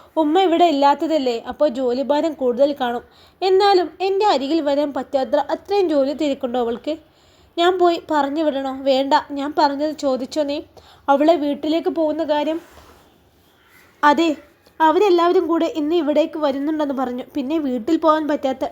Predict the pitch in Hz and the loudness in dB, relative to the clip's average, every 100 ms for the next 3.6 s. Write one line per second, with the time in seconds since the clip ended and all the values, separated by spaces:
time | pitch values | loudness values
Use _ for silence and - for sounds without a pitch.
0 | 285 247 220 294 302 285 254 240 254 285 | -6 -8 -8 -6 -6 -6 -4 -4 -4 -2
1 | 254 254 226 214 214 226 - _ _ - | -2 -2 -4 -4 -4 -8 -14 _ _ -20
2 | _ _ _ 403 427 453 294 262 349 262 | _ _ _ 4 6 4 2 2 2 2
3 | 285 262 254 - 262 | 0 -2 -6 -6 -8